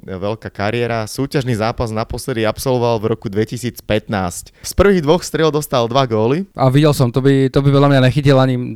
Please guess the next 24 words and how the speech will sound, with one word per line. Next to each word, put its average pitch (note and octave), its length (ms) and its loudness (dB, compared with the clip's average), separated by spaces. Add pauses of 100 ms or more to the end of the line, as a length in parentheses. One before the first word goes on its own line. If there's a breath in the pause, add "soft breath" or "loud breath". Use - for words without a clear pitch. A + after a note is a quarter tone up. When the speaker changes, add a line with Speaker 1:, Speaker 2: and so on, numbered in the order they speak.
(140)
Speaker 2:
Reimer, B2 400 2
ani B2 160 0
Mrázek. A2 480 -2
Ako A#2 240 -4 (280)
ten C3 240 0
prvý C3 320 4
wrist B2 320 -2
shot, A#2 320 -4
eh, A2+ 260 -6
Tavaresa, A#2 540 -2
to A2+ 160 -6
bol A2 160 -2
ako G#2+ 240 -8 (500)
fakt, G#2+ 220 -4
že A2 80 -2
dobrá G#2+ 320 -2
strela, B2 400 -4 (160)
to G#2+ 80 -12
si - 100 -16
myslím, A2 220 -10
že A2+ 80 -6
nemal A2+ 180 -2
šancu. A#2 380 -4 (400 soft breath)
A - 20 -16